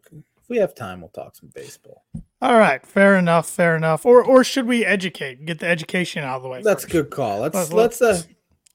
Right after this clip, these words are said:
Speaker 1: let's get you educated here real
Speaker 2: All right.
Speaker 1: quick.
Speaker 2: All right.
Speaker 1: On this day in eighteen eighty-four, Major League Baseball pitcher Mickey Welsh makes a record for most consecutive batters struck out to begin a game, striking out the first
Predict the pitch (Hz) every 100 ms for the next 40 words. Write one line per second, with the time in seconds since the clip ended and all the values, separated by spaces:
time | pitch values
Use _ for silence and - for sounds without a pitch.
0 | _ _ _ - - - 175 156 143 117
1 | - 139 120 123 113 160 165 139 147 -
2 | _ _ _ 185 156 233 247 240 226 208
3 | - 196 214 - 214 208 - 196 202 180
4 | - 196 185 170 143 143 147 147 143 135
5 | 139 143 139 156 147 131 123 156 254 240
6 | 202 147 202 208 170 - 147 135 131 123
7 | 135 190 196 185 - 127 131 214 - 156
8 | - 180 143 139 131 156 156 139 - -
9 | 156 156 165 170 123 120 143 143 139 151
10 | 117 104 135 127 123 123 - - 196